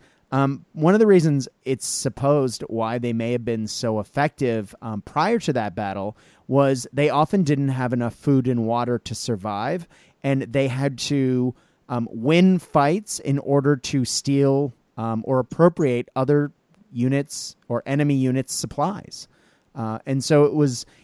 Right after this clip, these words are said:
it was out of desperation that they were so effective. Um, but that said, uh, when they did, when it did end, and the, and the British kept calling for them to surrender, and they kept yelling one word in answer,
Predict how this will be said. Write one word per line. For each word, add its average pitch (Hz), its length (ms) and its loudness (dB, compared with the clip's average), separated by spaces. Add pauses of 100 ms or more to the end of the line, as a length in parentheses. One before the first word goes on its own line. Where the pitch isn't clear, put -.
it - 40 -4
was 143 120 4
out 147 160 2
of 127 120 -4
desperation 135 840 0
that 104 140 -6
they 110 140 -2
were 110 160 -2
so 113 420 0
effective. 113 680 -10 (400)
Um, 117 360 -4
but 123 200 0
that 147 240 0
said, 143 640 -2
uh, 117 140 -4
when 139 300 0
they 139 140 2
did, 151 580 -2
when 127 140 0
it 117 180 -2
did 208 300 4
end, 104 320 -6
and 120 160 -4
the, 123 220 -2
and 123 120 -4
the 120 60 -2
British 151 420 2 (100)
kept - 340 -4
calling 156 480 0
for 139 120 -4
them 117 180 -4
to 104 100 -10
surrender, 127 600 0
and 107 200 -4
they 113 120 -4
kept - 460 -8 (560)
yelling 143 480 0
one 143 300 2
word 143 340 4
in 117 100 0
answer, 127 640 0